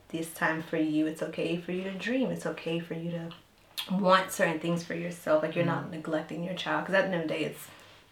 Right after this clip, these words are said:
Speaker 1: God, it's God's child. So God
Speaker 2: Mm-hmm.
Speaker 1: has, you know, your child. Um, so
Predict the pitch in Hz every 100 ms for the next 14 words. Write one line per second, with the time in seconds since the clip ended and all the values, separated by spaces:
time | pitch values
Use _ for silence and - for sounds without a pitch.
0 | - 156 160 - 170 170 202 - - -
1 | 147 180 165 160 165 180 156 147 - 175
2 | 165 156 151 170 156 160 165 165 - 165
3 | 170 165 165 - - - - 165 156 147
4 | 135 170 - 160 156 156 -